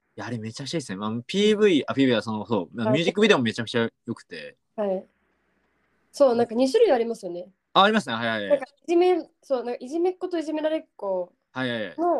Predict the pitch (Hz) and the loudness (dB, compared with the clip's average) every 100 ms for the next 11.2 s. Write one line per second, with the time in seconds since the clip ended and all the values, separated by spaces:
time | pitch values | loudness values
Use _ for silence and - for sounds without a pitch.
0 | 180 _ 220 214 - 277 262 269 269 - | -6 _ -10 -10 -2 2 4 2 -4 -6
1 | 190 185 - _ _ _ _ _ _ 294 | -4 -4 -8 _ _ _ _ _ _ -4
2 | 240 240 302 240 220 _ _ _ - 294 | -4 -6 -4 -4 -4 _ _ _ -2 -2
3 | 294 294 320 247 196 185 185 220 208 208 | 0 -2 -2 -2 -4 -6 -4 -4 -4 -6
4 | 208 208 180 - - 180 165 - _ - | -4 -4 -6 -12 -12 -8 -8 -10 _ -4
5 | - 220 196 180 - - 190 - 254 240 | -4 -4 0 0 0 -12 -4 2 4 2
6 | 240 247 233 233 226 180 165 180 _ _ | 0 2 4 4 0 -2 -8 -12 _ _
7 | _ _ _ _ _ _ 139 226 233 185 | _ _ _ _ _ _ -4 -2 -2 -4
8 | 185 202 190 185 _ _ _ _ _ _ | -2 0 0 -4 _ _ _ _ _ _
9 | _ _ _ 233 240 226 190 190 190 202 | _ _ _ -6 -4 -2 -2 -4 -8 -10
10 | 196 180 - _ _ _ _ 254 254 240 | -10 -10 -10 _ _ _ _ 2 2 4
11 | 277 | 6